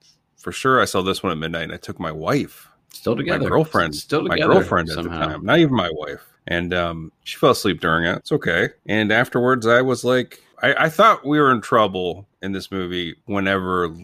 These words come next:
Speaker 1: Liam and Ewan McGregor started talking right at the beginning. I thought <laughs> I sensed, I sensed something was amiss. And at the end, I thought, "Wow, that was pretty good. I have to think about this."
Speaker 2: Yeah, we all got lured
Speaker 1: And
Speaker 2: in. We got suckered in.
Speaker 1: My wife said, "Was,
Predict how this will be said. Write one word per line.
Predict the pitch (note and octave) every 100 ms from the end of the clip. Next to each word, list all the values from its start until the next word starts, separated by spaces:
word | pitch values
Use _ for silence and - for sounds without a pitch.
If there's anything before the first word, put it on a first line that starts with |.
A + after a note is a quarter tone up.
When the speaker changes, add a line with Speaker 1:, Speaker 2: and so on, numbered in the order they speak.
| - _
Speaker 1:
Liam | F#2+ G#2 G#2+ G#2 G2 F2
and | F#2 F2+ F2
Ewan | F#2+ F#2+
McGregor | F2 F2 E2+ -
started | F#2 D#2
talking | - D#2 C#2+ - C2+ D2+ D#2
right | F2 E2+
at |
the | D#2+
beginning. | D#2 D#2+ E2+ D2+ D#2
I | D2
thought | D#2+ - - -
<laughs> |
I | G2+
sensed, | - A#2 G#2 G2 - -
I |
sensed | F#2+ C3+ B2+ -
something | A#2 F#2+ F#2
was | E2+ E2 -
amiss. | E2 E2 D#2+ D2 - - -
And | A2
at | A#2
the | D#3+
end, | B3 F#3+
I | A#2+
thought, | A#2+ G#2 F2+
"Wow, | A2+ B2+
that | A#2 A#2+
was | A2 G2+ - - - - -
pretty | D3 C#3
good. | A2+ B2+ G2+ D#2+ D2+
I |
have | G2+ G#2
to | -
think | F#2 G#2+ G2+
about | F2+ D#2 -
this." | E2 - - - - _ -
Speaker 2:
Yeah, | B2
we | D#3
all | B2+
got | C#3+ E2 -
lured | F2+ F#2 F#2
Speaker 1:
And | F#2 D#2
Speaker 2:
in. |
We | G#2+
got | C3+
suckered | C3+ A#2 A#2 G2
in. | G#2 F2+ D#2+ - - _ -
Speaker 1:
My | G2+
wife | B2 A#2+
said, | A#2+
"Was, | G#2+ G#2+ G2+